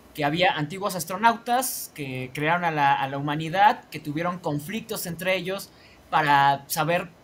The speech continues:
cómo evolucionaba nuestra especie y que, pues, o sea, fueron nuestros creadores, pero también en algún momento intentaron acabarnos y que hay rastros de, de esto a través de los textos antiguos, ¿no? Esta es la base para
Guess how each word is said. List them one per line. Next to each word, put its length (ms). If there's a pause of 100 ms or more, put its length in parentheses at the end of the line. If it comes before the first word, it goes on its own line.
(160)
cómo 800 (160)
evolucionaba 960
nuestra 320
especie 600 (400)
y 120
que, 220
pues, 320
o 40
sea, 140
fueron 200
nuestros 260
creadores, 560 (300)
pero 100
también 300
en 100
algún 220
momento 380
intentaron 440
acabarnos 640 (300)
y 80
que 120
hay 100
rastros 680 (300)
de, 280
de 160
esto 300
a 80
través 360
de 140
los 260
textos 400
antiguos, 480
¿no? 220
Esta 220
es 80
la 160
base 340
para 460